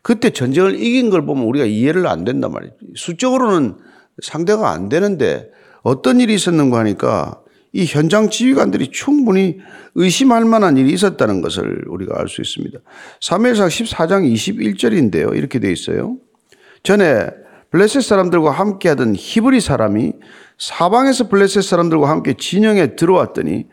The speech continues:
그들이 돌이켜 사울과 요나단과 함께한 이스라엘 사람들과 합하였고." 전쟁이 한참 치열해졌을 때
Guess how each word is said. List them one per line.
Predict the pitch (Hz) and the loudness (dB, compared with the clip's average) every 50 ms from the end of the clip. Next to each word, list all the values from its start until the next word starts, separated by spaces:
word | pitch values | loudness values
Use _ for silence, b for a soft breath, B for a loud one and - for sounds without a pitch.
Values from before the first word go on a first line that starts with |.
| b b b b b | b b b b b
그들이 | - 185 196 180 202 165 127 - - | 0 0 2 4 2 2 2 0 0
돌이켜 | - 139 165 208 226 - - 160 110 73 64 - - - _ _ _ _ _ _ _ _ _ _ | 0 2 2 2 0 0 0 0 0 0 -2 -8 -14 -20 _ _ _ _ _ _ _ _ _ _
사울과 | - - 160 165 160 143 135 127 120 | -6 -2 0 0 0 2 2 2 2
요나단과 | 123 131 131 123 135 131 123 117 107 98 113 123 143 139 | 2 2 2 2 2 2 2 0 0 2 2 2 0 0
함께한 | 120 - 180 190 202 185 - 175 165 156 165 | -2 -4 -4 -4 -4 -4 -2 0 0 0 0
이스라엘 | - 131 123 123 160 160 165 160 147 | -2 -4 -6 -4 -2 0 0 0 0
사람들과 | - - 127 127 123 120 110 117 123 117 120 110 | -2 -4 -4 -2 -2 -2 -2 -4 -4 -2 -2 -4
합하였고." | 104 - 139 135 - 139 123 101 90 - - - - - _ _ _ _ _ b b b b b b b b b b b | -4 -4 -8 -6 -4 -4 -4 -4 -6 -8 -10 -16 -16 -16 _ _ _ _ _ b b b b b b b b b b b
전쟁이 | - - 165 196 202 233 262 262 262 | -2 0 2 2 4 2 2 4 2
한참 | 240 - 247 254 240 226 254 254 254 247 240 240 226 208 185 | 2 2 0 -2 0 0 0 0 2 2 0 0 -2 -2 -4
치열해졌을 | - - - - 285 277 262 233 214 175 180 156 143 147 135 135 | -6 -10 -4 -2 0 2 2 2 2 0 -2 -2 -2 -4 -4 -2
때 | - 185 165 127 101 82 71 - - b | 0 2 2 2 2 0 -2 -4 -10 b